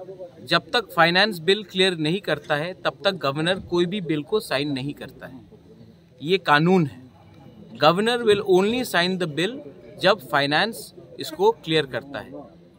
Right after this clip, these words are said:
देश में governor सा-, कानून बनाने के बाद पैसे का आयोजन नहीं होता है,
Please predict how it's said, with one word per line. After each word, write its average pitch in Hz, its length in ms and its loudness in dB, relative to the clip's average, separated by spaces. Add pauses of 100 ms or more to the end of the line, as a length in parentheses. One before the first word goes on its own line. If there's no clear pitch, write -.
(180)
देश 196 320 2
में 240 180 2
governor 175 380 2
सा-, 117 520 -6
कानून 202 320 4
बनाने 180 340 2
के 196 140 -2
बाद 180 200 2 (100)
पैसे 170 260 -2
का 180 120 -2
आयोजन 160 400 2
नहीं 170 200 -2
होता 175 280 -4
है, 202 200 -6